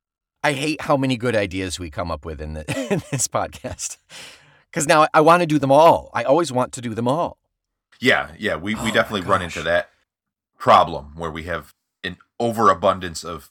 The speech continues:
Speaker 2: of things to do and zero time to do them.
Speaker 1: Yeah, I am actually, I'm writing this down. Dungeon creation competition.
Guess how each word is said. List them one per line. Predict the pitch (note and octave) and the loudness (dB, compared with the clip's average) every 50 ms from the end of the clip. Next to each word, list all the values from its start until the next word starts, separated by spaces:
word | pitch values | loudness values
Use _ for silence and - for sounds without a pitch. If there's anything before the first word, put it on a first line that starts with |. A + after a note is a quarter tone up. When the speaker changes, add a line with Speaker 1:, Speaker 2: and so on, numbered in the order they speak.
| _ - | _ -10
Speaker 2:
of | F2+ E2+ - | -10 -8 -4
things | A2+ G2 F#2 F2+ - | -4 -4 -4 -6 -12
to | - | -12
do | E2+ E2 F2 E2+ E2 | -12 -10 -10 -10 -10
and | D#2+ D#2+ D#2 | -10 -12 -12
zero | D#2 D2+ - F2+ F2+ E2 D#2+ D#2+ | -12 -12 -10 -10 -8 -6 -6 -6
time | D2+ - - D2+ C#2+ C#2 C#2 | -8 -8 -12 -12 -12 -14 -16
to | - | -18
do | D2 D2 | -20 -20
them. | B1+ - _ - | -20 -20 _ -16
Speaker 1:
Yeah, | G2 G2 G2 F#2+ F2 D#2+ D#2 D#2 D2+ - | -10 -6 -4 -2 -2 -2 -2 -6 -8 -6
I | F2 G2+ | -4 -4
am | B2+ C3+ A#2+ | -2 -2 -2
actually, | G#2+ G2+ - - - G2 F2+ - | -4 -6 -6 -8 -12 -12 -12 -10
I'm | F#2+ G#2 G#2 G2 | -10 -8 -6 -6
writing | G2 F#2 F#2 F2+ D#2+ | -6 -6 -8 -8 -10
this | D2 D2 - - | -10 -10 -12 -12
down. | - - D#2+ D2+ D2 D2 C#2 C2+ C2+ C#2 C#2 | -14 -12 -10 -10 -10 -10 -12 -12 -14 -16 -16
Dungeon | - F2+ F2 F2+ F#2 E2+ E2+ G2 F2+ F2 F2 F2 E2+ E2 D#2+ _ _ _ _ _ _ _ _ _ | -16 -14 -14 -14 -14 -14 -14 -12 -12 -12 -12 -12 -12 -14 -16 _ _ _ _ _ _ _ _ _
creation | _ - F2+ F2 E2+ E2+ E2 E2 E2 - - - D#2+ D2+ D#2 D#2 D#2 D#2 D2+ D2+ D2+ D2+ D2+ _ _ _ _ _ _ _ _ _ _ _ _ _ _ _ _ _ _ _ _ _ _ _ _ _ _ _ _ _ _ _ _ _ _ _ _ _ _ _ _ _ _ _ _ _ _ | _ -18 -16 -14 -14 -12 -12 -12 -14 -14 -14 -14 -12 -12 -12 -12 -12 -12 -12 -12 -14 -14 -18 _ _ _ _ _ _ _ _ _ _ _ _ _ _ _ _ _ _ _ _ _ _ _ _ _ _ _ _ _ _ _ _ _ _ _ _ _ _ _ _ _ _ _ _ _ _
competition. | _ - E2+ D2 C#2+ - C#2+ - - F#2+ F#2+ - - G#2+ A2 A#2 B2 C3 C3+ | _ -16 -16 -16 -16 -16 -20 -20 -20 -20 -18 -18 -18 -18 -16 -18 -18 -20 -20